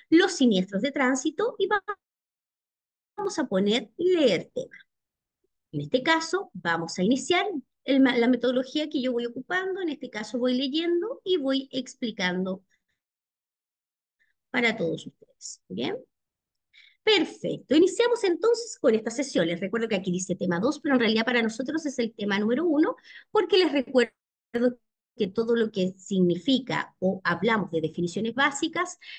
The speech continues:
queda netamente para su estudio personal. Muy bien. ¿Qué vamos a aprender en esta unidad? Vamos a hablar sobre los siniestros de tránsito desde su costo humano y material,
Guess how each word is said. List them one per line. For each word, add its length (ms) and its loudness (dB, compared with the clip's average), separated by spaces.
queda 240 4
netamente 440 2
para 200 -4
su 140 -10
estudio 300 -6
personal. 460 -12
Muy 120 -10
bien. 200 2
¿Qué 80 6
vamos 240 2
a 80 4
aprender 580 -2
en 180 2
esta 280 -4
unidad? 420 2
Vamos 320 -4
a 40 -4
hablar 240 -2
sobre 300 -2
los 140 -2
siniestros 500 -4
de 100 -6
tránsito 600 0
desde 240 0
su 200 -6
costo 300 -6
humano 340 2
y 40 2
material, 500 -2